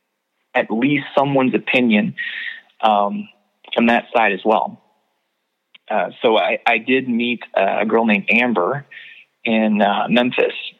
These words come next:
And I think me and, and maybe two, you know, like, a camera guy and a sound guy, we, we went out and spent two days with her and, um,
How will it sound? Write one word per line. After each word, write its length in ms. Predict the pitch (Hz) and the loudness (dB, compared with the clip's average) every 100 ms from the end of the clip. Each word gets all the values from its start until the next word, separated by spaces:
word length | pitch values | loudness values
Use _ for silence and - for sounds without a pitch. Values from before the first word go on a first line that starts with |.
| _ _ _ _ _ _ _ _ _ - | _ _ _ _ _ _ _ _ _ -2
And 340 | 120 123 120 | 2 2 0
I 140 | - | 0
think 220 | 143 202 - | 0 0 0
me 240 | 131 135 | 2 4
and, 200 | 117 107 | 2 0
and 140 | 104 | -2
maybe 340 | 110 113 113 - - | -2 -2 -4 -8 -2
two, 480 | 131 123 120 120 120 - _ _ - - - | 2 2 2 0 -2 -10 _ _ -20 -16 -12
you 80 | - | -6
know, 60 | - | -4
like, 160 | - - | -2 -2
a 80 | |
camera 320 | - 127 127 120 | 0 0 2 2
guy 220 | 113 113 | 2 2
and 120 | 107 | 0
a 40 | - | 0
sound 220 | 113 107 | 2 2
guy, 180 | 104 107 | 2 2
we, 180 | 110 101 | -2 -2
we 80 | 110 | 0
went 200 | 110 107 | 2 2
out 180 | 104 101 | 2 2
and 180 | 98 104 - - - - _ _ | -2 -8 -16 -20 -20 -20 _ _
spent 220 | - 107 - | -2 -2 0
two 100 | 120 | 2
days 240 | 110 107 104 | 4 2 0
with 120 | 104 - | -2 2
her 320 | 101 101 - - - | 2 2 -4 -12 -2
and, 340 | 113 107 104 | 2 4 4
um, 340 | 101 98 101 | 2 2 -2